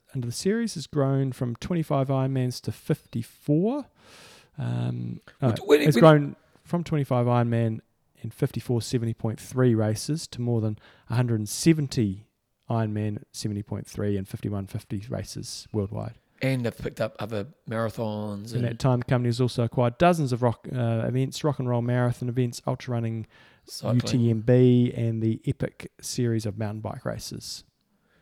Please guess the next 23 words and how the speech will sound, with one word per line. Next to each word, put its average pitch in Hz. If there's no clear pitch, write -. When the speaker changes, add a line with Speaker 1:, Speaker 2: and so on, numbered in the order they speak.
Speaker 2:
Be -
interesting 330
to, 143
we'll 208
do 208
a 220
bit 170
of 139
a, 123
his 123
legacy 120
once 110
he 120
was 107
actually 123
out 104
the 101
job. 101
Speaker 1:
Yeah, 117
get 247
out 185
the 151
door. 151